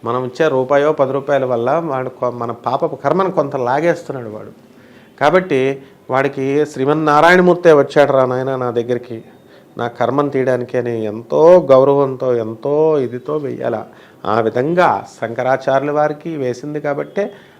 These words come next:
ఆయన ఆ మహాభక్తురాలికి కనకధారాస్తవం, బంగారపు ఉసిరికాయలను కురిపించాడు, అందరికీ కురిపించాడు మరి శంకరాచార్యుల వారు. అలాగే దత్తాత్రేయుడు మరి ఆ ఆవు, ఒట్టిపోయిన ఆవుని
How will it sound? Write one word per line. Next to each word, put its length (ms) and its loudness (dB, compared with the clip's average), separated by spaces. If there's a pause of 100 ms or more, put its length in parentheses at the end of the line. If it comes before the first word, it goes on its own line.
ఆయన 260 -2
ఆ 220 -4
మహాభక్తురాలికి 920 -2
కనకధారాస్తవం, 1000 -2
బంగారపు 480 0
ఉసిరికాయలను 520 -4
కురిపించాడు, 800 -12
అందరికీ 280 -6
కురిపించాడు 560 -6
మరి 100 -4
శంకరాచార్యుల 640 -6
వారు. 180 -10 (880)
అలాగే 300 6
దత్తాత్రేయుడు 840 2 (300)
మరి 280 4
ఆ 460 4
ఆవు, 320 6
ఒట్టిపోయిన 600 4
ఆవుని 560 4